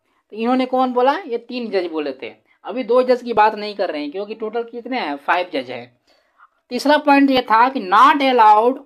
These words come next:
over fifty percent reservation act नाइनटीन फिफ्टी टू case, यानी कि आपको पता होगा कि नाइनटीन फिफ्टी टू का एक केस था जो कि किसी भी कैटेगरी को पचास परसेंट आरक्षण उसके ऊपर नहीं दे सकते, यानी कि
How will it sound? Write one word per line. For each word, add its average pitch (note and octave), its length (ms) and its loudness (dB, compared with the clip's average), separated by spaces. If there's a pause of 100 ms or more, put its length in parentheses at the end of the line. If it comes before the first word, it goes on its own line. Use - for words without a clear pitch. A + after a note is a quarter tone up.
(240)
over B3 220 4
fifty C#4 360 -4
percent A#3 640 -6
reservation G3 520 -4
act F#3 380 -4
नाइनटीन F#3+ 440 -6
फिफ्टी F#3+ 260 -10
टू G#3 140 -10
case, D3 340 -6 (640)
यानी B3 240 -4
कि C#4+ 220 -6
आपको G#3+ 340 -2
पता G#3+ 280 -4
होगा A3 400 0
कि A#3+ 120 -12
नाइनटीन A3 460 -6
फिफ्टी A#3+ 240 -12
टू A#3 160 -10
का A3+ 120 -4
एक A3 180 -2
केस F3+ 260 -6
था B2 320 -6 (440)
जो A3 120 4
कि C4 220 -4
किसी C4+ 380 -8
भी C#4+ 140 -4
कैटेगरी A#3 480 -4
को B3 140 -6
पचास A3 500 0
परसेंट A3+ 360 -12
आरक्षण F#3+ 460 -2 (460)
उसके G#3 240 -4
ऊपर G3+ 380 2
नहीं F#3 140 -8
दे D#3+ 100 -6
सकते, D#3 340 -10
यानी G#3 200 -4
कि C#4+ 180 -8